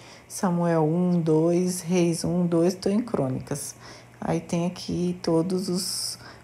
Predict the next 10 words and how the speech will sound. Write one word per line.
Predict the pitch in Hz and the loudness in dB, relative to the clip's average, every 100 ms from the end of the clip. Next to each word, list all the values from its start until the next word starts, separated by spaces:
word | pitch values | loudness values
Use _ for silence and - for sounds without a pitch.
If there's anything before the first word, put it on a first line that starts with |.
| - | -2
os | 196 196 | -2 0
livros | 170 160 165 170 170 | 2 2 2 0 0
da | 170 175 | 2 2
Bíblia, | - 147 131 135 135 - | 0 -2 -2 -4 -4 -2
tá? | 156 156 175 - | 0 0 -2 -8
Ó, | 123 107 - | -8 -8 -4
todos. | 151 143 - - - - - - - - - - - | -2 -2 -4 -8 -8 -8 -12 -14 -20 -20 -20 -20 -18
Até | 175 156 143 | -8 0 0
o | 139 | 0
Apocalipse. | - 160 185 175 139 - - - - | -2 -2 0 0 -2 -8 -12 -14 -16